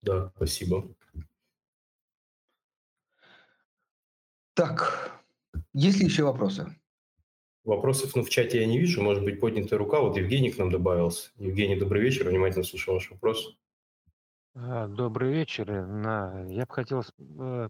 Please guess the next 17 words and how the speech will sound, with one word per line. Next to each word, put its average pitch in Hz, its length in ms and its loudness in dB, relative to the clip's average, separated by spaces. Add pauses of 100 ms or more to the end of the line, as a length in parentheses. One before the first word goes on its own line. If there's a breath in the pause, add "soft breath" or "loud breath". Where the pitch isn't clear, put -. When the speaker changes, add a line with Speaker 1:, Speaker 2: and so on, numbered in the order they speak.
(120)
Speaker 3:
так 131 200 -4
понял, 101 420 -2
что - 200 -12
на 107 140 -2
данный 151 240 0
момент 101 380 -2
до 107 140 -2
первого 123 340 -2
октября 95 560 -4
у 90 80 -8
нас, 113 420 -8
э, 101 300 -8
есть 110 460 -6 (640)
два 107 500 -2
вида, 98 320 -2
скажем, 95 420 -4
инвестора. 92 560 -4